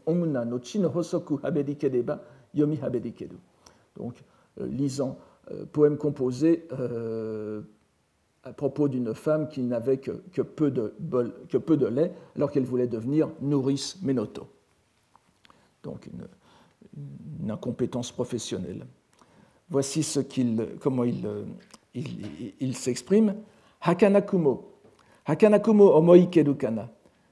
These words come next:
Chi mo nakute, hakase no ie no Menoto sento wa. Vous voyez tout de suite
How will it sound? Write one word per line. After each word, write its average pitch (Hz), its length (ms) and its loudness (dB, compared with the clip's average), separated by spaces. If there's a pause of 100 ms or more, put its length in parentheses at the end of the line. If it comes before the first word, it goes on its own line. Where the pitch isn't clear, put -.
(140)
Chi - 200 4
mo 185 140 8
nakute, 170 580 2 (280)
hakase 214 440 2
no 185 160 10
ie 175 140 12
no 143 140 4
Menoto 151 420 4
sento 127 500 -6
wa. 107 160 -10 (1900)
Vous 123 180 -10
voyez 113 220 -4
tout - 120 -12
de 180 40 -12
suite - 360 -10